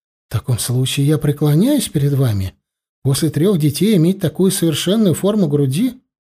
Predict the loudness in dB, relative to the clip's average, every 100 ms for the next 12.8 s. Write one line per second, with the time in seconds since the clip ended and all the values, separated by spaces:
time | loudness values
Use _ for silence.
0 | _ _ _ -8 -6 -2 0 0 0 -2
1 | -4 -6 -6 -4 -4 0 2 2 2 0
2 | 0 -6 -12 _ _ _ -10 -2 0 2
3 | 2 4 2 2 2 2 2 2 2 2
4 | 2 2 2 4 4 4 2 2 0 -4
5 | -12 _ _ _ _ _ _ _ _ -12
6 | -6 -4 -4 -4 -2 0 0 0 2 2
7 | 0 -2 -2 0 0 0 -2 -4 -2 0
8 | 0 0 0 0 -2 -8 -12 _ -4 -2
9 | 0 0 -2 0 2 2 2 2 2 0
10 | -2 -2 -2 -2 -4 -4 -2 0 0 0
11 | -2 -6 -10 _ _ _ _ _ _ _
12 | _ _ -6 0 2 0 -2